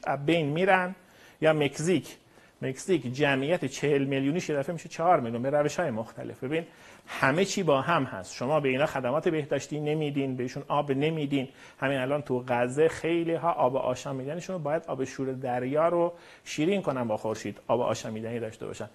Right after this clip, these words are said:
زمین برای کشت ندارن، باید هیدروپونیک بالا پشت بومشون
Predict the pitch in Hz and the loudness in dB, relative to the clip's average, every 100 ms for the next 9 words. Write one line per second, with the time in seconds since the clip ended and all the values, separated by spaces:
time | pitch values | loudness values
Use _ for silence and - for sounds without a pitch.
0 | - - - 123 147 196 151 143 131 175 | -20 -20 -4 2 2 2 2 0 0 -2
1 | 170 165 175 185 165 160 156 156 143 135 | -2 2 4 6 6 6 4 2 0 0
2 | 156 175 175 - 127 127 143 - 165 185 | 0 -2 -4 -2 -2 -2 -6 -2 0 2
3 | 156 120 | 0 -4